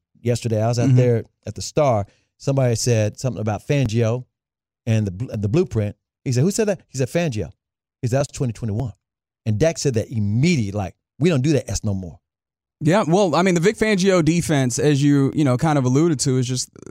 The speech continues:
Speaker 2: the idea is umbrella coverage. Make sure, uh, that you're not getting beat deep and then force them to kind of work underneath. Um, from the two one four, they say the Bills did the same, but n-,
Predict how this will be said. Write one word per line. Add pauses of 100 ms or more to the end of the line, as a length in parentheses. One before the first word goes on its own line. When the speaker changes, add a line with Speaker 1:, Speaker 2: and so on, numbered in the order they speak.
Speaker 2:
the
idea
is
umbrella
coverage.
Make
sure,
uh,
that
you're
not
getting
beat
deep
and
then
force
them
to
kind
of
work
underneath. (340)
Um,
from
the
two
one
four,
they
say
the
Bills
did
the
same,
but
n-,